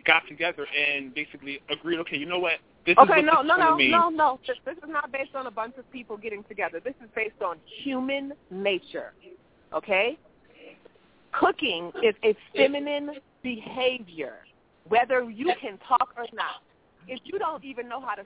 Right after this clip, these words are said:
Speaker 2: speak one language, if you cannot hear, if you cannot speak, cook is a feminine behavior. And very many men are talented with cooking. But in order to be masculine,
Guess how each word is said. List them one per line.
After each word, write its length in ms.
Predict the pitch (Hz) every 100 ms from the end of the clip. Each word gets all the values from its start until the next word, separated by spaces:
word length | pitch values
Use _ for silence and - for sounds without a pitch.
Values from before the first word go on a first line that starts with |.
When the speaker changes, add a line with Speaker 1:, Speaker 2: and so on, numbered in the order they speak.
| _
Speaker 2:
speak 160 | 202 175
one 300 | 180 220 277
language, 380 | 202 139 - 131 _ _ _
if 140 | 277 285
you 240 | 240 359 -
cannot 360 | - 294 285 240
hear, 340 | - - 311 - - - _
if 140 | 269 -
you 140 | 285 392 _
cannot 300 | 349 311 277 381 392
speak, 180 | 381 294 269 - - _
cook 200 | - 330 - _ _
is 140 | 269 262 254
a 140 | 240 -
feminine 500 | 269 254 247 233 226
behavior. 920 | 220 214 - 262 294 359 254 - 127 - - - - -
And 480 | 254 247 240 254 247
very 400 | - 494 466 359 262
many 220 | 254 233
men 280 | 370 190 190
are 200 | 202 208
talented 520 | - 240 - _ 220 190
with 140 | 214 -
cooking. 340 | - 480 - - - _ - -
But 160 | 262
in 120 | 269 247
order 240 | 262 294 320 -
to 80 | 269 214 _
be 320 | 196 254 196 190
masculine, 680 | 214 277 453 - - 180